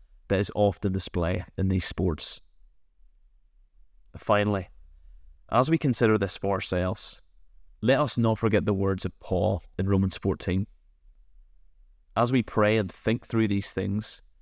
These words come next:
we should not violate our own conscience. But as Paul says in Romans fourteen, each of them should be convinced in their own mind.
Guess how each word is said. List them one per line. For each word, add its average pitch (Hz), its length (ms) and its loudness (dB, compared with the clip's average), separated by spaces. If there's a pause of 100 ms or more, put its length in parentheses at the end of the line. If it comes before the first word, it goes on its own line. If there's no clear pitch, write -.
(240)
we 110 140 0
should 131 380 2
not 120 200 2
violate 104 440 2
our 98 140 0
own 95 140 -2
conscience. - 680 -6 (880)
But 110 220 2
as 123 80 0
Paul 110 240 0
says 95 340 -2
in 98 120 -2
Romans 98 280 -4
fourteen, 92 500 -4 (1000)
each 127 220 0
of 123 120 6
them 110 180 4
should 101 240 -2
be 101 100 0
convinced 98 760 -2
in 101 160 0
their 95 220 -2
own 95 160 0
mind. 92 440 -2